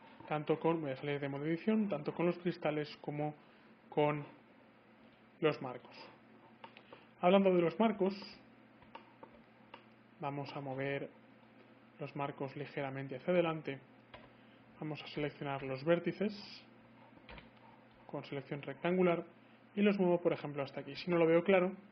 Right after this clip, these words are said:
siempre puedo sacar la planta dos, que me informará desde la planta hasta qué altura justa van los marcos. Los muevo en Y y, como puedo ver,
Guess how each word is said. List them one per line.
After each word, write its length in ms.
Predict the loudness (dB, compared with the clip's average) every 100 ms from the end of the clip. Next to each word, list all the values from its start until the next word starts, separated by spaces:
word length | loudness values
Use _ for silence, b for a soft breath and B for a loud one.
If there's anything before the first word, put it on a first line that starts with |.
| -20 -20 -20 -20 -20 -18
siempre 340 | -10 -8 -6
puedo 260 | -4 -4 -4
sacar 460 | -6 -2 0 0 -4 B B B -16 -8
la 460 | 0 4 4 2 -6
planta 480 | -4 -2 -2 -2 2
dos, 240 | 6 4 2 -8 -18 -20 -20 -20 -20 -20 -20 -20 -20 B B B B -20 -6
que 120 | -4
me 120 | -2
informará 600 | 0 0 2 2 0 -2 -8
desde 340 | -4 -2 2
la 140 | 0 2
planta 400 | -2 0 -2 -2
hasta 400 | -6 -8 -8 -2
qué 120 | 0
altura 360 | 2 0 0
justa 480 | 2 2 2 0 -6 -8 B B B B -16 0
van 240 | 2 2
los 180 | -2 -8
marcos. 380 | -12 -10 -6 -4
Los 180 | -4
muevo 340 | -2 0 0 -4
en 140 | -6 -6
Y 1600 | 0 4 6 4 -2 -10 -20 -20 -20 -20 -20 -20 -20 -20 -8 -6
y, 60 |
como 300 | -6 -6 -6
puedo 220 | 0 2 6
ver, 240 | 6